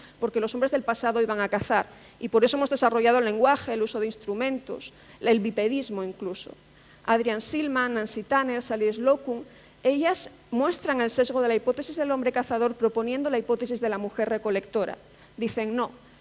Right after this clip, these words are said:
no somos lo que somos porque los hombres del pasado fueran a cazar. Somos lo que somos porque las mujeres del pasado criaban y recolectaban". Bueno, esta teoría estaba bien respaldada por la evidencia empírica, pero fue,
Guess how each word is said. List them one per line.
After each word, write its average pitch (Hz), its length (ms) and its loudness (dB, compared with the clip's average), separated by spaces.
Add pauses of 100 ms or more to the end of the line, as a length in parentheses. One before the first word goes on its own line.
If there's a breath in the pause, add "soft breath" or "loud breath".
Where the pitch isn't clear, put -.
(120)
no 269 120 -2
somos 359 280 -2
lo 294 100 -2
que 254 80 2
somos 320 300 -4
porque 254 220 0
los 233 140 -2
hombres 262 180 4
del 254 100 -2
pasado 233 340 0
fueran 226 280 0
a 202 100 0
cazar. 208 580 -2 (200 loud breath)
Somos 294 320 0
lo 302 100 0
que 226 100 2
somos 233 420 -2
porque 233 240 -2
las 226 140 2
mujeres 269 340 -2
del 311 120 -4
pasado 233 540 0
criaban 262 480 2
y 247 60 0
recolectaban". 202 800 -2 (920 soft breath)
Bueno, 208 220 2
esta - 200 0
teoría 370 420 0
estaba 311 480 4 (300)
bien 311 260 2
respaldada 233 520 6
por 220 100 0
la 214 80 6
evidencia 208 300 0
empírica, 185 480 -4 (400 loud breath)
pero 226 180 4
fue, 330 360 2